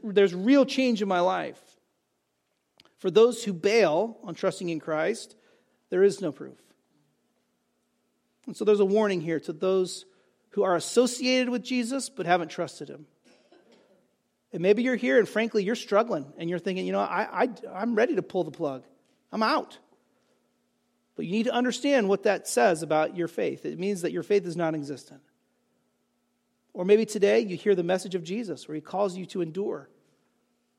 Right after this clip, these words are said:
Why? Because he's the one with the key. And instead of in despair pulling the plug on your, on your walk with Christ, maybe today is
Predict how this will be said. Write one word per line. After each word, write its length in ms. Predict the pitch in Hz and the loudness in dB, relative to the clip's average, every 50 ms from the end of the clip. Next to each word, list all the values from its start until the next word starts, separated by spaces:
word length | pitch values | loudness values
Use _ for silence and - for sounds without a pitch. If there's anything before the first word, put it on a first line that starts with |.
| _ _ | _ _
Why? 200 | - 190 180 165 | -2 0 2 2
Because 340 | 139 156 - - 160 135 - | 2 0 -4 -6 -6 -6 -6
he's 420 | - - - - - 190 180 175 185 | -10 -14 -18 -14 -12 -12 -10 -8 -6
the 60 | 196 | -4
one 220 | 190 190 180 170 | -4 -2 -2 -2
with 120 | 165 151 - | -4 -6 -8
the 60 | - | -10
key. 320 | - - 131 139 131 _ _ _ _ _ _ _ _ _ _ _ _ _ _ _ _ _ _ _ _ _ _ _ _ _ _ _ _ _ _ _ _ _ _ _ _ _ _ _ _ | -14 -14 -16 -16 -18 _ _ _ _ _ _ _ _ _ _ _ _ _ _ _ _ _ _ _ _ _ _ _ _ _ _ _ _ _ _ _ _ _ _ _ _ _ _ _ _
And 80 | - 156 | -14 -12
instead 360 | 151 147 - - - 202 202 | -12 -10 -8 -2 2 2 4
of 220 | 196 170 147 - - - _ _ _ _ _ _ _ | 4 2 -2 -6 -16 -20 _ _ _ _ _ _ _
in 120 | - 196 170 | -8 -4 -4
despair 540 | 170 156 - - - - 185 196 208 214 208 | -2 -4 -4 -6 -2 0 2 2 2 2 0
pulling 300 | 208 - 214 208 196 190 | -2 -4 -4 -4 -4 -4
the 60 | 165 | -6
plug 320 | - 196 208 208 202 196 | -2 0 2 2 2 0
on 120 | 190 175 170 | -2 -4 -4
your, 220 | 165 151 156 - _ _ _ _ _ _ _ 175 | -8 -10 -10 -14 _ _ _ _ _ _ _ -10
on 80 | 170 | -8
your 100 | 165 160 | -8 -4
walk 260 | 160 180 190 202 196 | -2 0 0 0 -2
with 120 | 196 175 - | -4 -8 -6
Christ, 560 | - 185 196 220 240 254 233 - - - - _ _ _ _ _ _ _ _ _ _ _ _ _ _ _ _ _ _ _ _ _ _ _ | -6 -4 -4 -2 -4 -6 -8 -12 -18 -20 -20 _ _ _ _ _ _ _ _ _ _ _ _ _ _ _ _ _ _ _ _ _ _ _
maybe 200 | - 180 180 185 | -6 -6 -4 -4
today 460 | - - 175 175 180 190 190 190 190 - - _ _ _ _ _ _ _ _ _ _ _ _ - | -6 -4 -2 0 2 2 0 -2 -4 -8 -18 _ _ _ _ _ _ _ _ _ _ _ _ -16
is 300 | 160 147 147 - - | -16 -16 -16 -16 -20